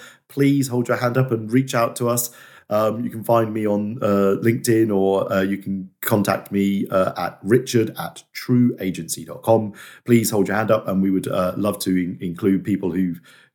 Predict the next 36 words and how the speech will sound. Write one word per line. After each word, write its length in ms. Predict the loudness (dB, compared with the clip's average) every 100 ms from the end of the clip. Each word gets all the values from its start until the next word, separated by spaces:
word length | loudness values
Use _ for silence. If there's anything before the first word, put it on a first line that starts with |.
| _
you 120 | 2
know, 80 | 2
can 180 | 2 0
demonstrate 580 | 2 2 2 0 -2 -2
that 160 | -4
they 300 | 0 2 2 -2
are, 400 | -6 -8 -10 -10
um, 340 | -10 -10 -10 -14 -8
uh, 160 | -6 -2
interesting 580 | 2 2 2 2 2 2
and 100 | 0
got 160 | -2 -2
something 240 | -6 -8
to 80 | -8
say 500 | -4 0 0 0 -2
about 340 | -2 -2 -2 -2
B 100 | -4
two 80 |
B 120 | -2 0
marketing. 460 | 0 0 -2 -4 -6 -16 -18 -2
We 120 | 0
are 120 | 2
focused 340 | 0 -2 -2 -2
at 120 | -2
the 40 |
top 220 | 0 2
end 140 | 2 0
of 40 |
the 60 | 0
funnel. 400 | 2 2 2 2
We're 120 | 4
looking 300 | 2 0 -2
at 180 | -2 -4
brand, 560 | -2 0 0 0 -2 0
um, 300 | 2 4 2
effectiveness, 680 | 0 0 0 0 2 2 0